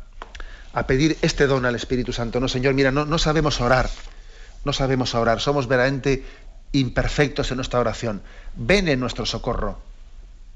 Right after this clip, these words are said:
Ven en nuestro, eh, Él es como nuestro logopeda. Sabéis que uno recurre al logopeda cuando no, no sabe hablar bien, ¿eh? No, no es capaz de vocalizar bien las cosas. Bueno, algo así. Él es,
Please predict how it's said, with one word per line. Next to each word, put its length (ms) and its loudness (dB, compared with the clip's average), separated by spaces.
Ven 300 2
en 80 2
nuestro, 240 -4
eh, 260 -4
Él 120 2
es 120 -2
como 200 4
nuestro 300 2
logopeda. 640 4
Sabéis 240 0
que 80 -4
uno 140 2
recurre 500 4
al 200 0
logopeda 480 4
cuando 260 0
no, 260 2
no 160 0
sabe 300 2
hablar 440 2
bien, 540 2
¿eh? 160 -10
No, 140 -8
no 160 -4
es 100 -2
capaz 240 4
de 100 4
vocalizar 680 2
bien 300 2
las 180 -2
cosas. 420 2
Bueno, 260 0
algo 240 2
así. 340 0
Él 140 4
es, 200 0